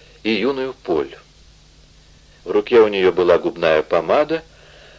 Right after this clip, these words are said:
она округлила губы, приставила к ним красную палочку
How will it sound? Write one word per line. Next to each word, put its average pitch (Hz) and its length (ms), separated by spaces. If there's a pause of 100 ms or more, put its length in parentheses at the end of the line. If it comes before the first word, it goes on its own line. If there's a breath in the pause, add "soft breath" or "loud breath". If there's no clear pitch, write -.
она 131 360
округлила 131 640
губы, 120 380
приставила 113 540
к 101 100
ним 104 160
красную 87 520
палочку 156 720